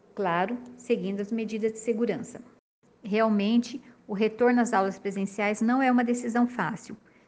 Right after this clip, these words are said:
Será uma decisão muito pessoal de cada família, balanceada com a decisão médica em alguns casos.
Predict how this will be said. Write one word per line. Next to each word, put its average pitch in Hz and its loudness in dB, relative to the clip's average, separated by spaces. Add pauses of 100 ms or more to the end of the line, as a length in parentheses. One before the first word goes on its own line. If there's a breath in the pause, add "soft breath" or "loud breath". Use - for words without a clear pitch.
(120)
Será 202 -2
uma 214 -2
decisão 208 -4
muito 233 2
pessoal 240 -2
de 202 -12
cada 196 -6
família, 185 -2 (380 loud breath)
balanceada 220 2
com 233 -4
a 233 -2
decisão 220 -2
médica 202 -2
em 220 -2
alguns 214 0
casos. 160 -6